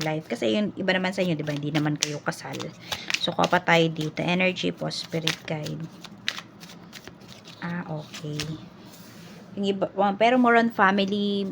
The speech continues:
marriage talaga yung pinapakita rito. Kaya lang, pe-, pwede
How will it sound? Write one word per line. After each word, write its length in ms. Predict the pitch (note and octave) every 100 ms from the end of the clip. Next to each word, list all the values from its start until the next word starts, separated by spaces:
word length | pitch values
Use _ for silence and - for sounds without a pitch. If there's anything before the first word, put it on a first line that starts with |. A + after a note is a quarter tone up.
| -
marriage 460 | F#3+ F#3+ G3+ F#3+ -
talaga 300 | F#3+ F#3 F#3+
yung 240 | F#3 F#3+ - -
pinapakita 580 | F#3 F3 F3 F#3+ E3+ E3+
rito. 400 | E3 D3+ D#3+ D3+
Kaya 260 | F#3+ A#3 C4
lang, 320 | A#3+ F#3 F#3
pe-, 80 | F#3
pwede 240 | F#3+ F#3+